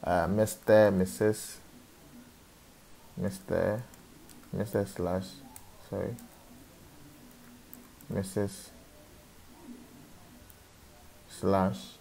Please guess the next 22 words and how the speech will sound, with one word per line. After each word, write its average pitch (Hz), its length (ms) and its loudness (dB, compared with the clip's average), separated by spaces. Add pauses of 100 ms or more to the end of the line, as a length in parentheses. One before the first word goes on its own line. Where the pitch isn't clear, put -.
(3000)
daughter, 104 760 0 (360)
slash, 92 440 0 (180)
reverend. 92 500 0 (320)
Okay, 87 240 -6 (540)
so 95 420 0
I'm 98 200 -2
pushing 117 420 0
this 104 220 -2 (100)
to 87 120 -2
the, 90 300 -2 (200)
to 104 120 0
this 98 240 0
side. 92 480 0 (1400)
So 117 280 12
basically, 120 680 10
we 107 280 10
are 98 80 8
almost 120 680 6
getting 104 360 6
to 101 140 0
the 95 200 4
final 95 520 4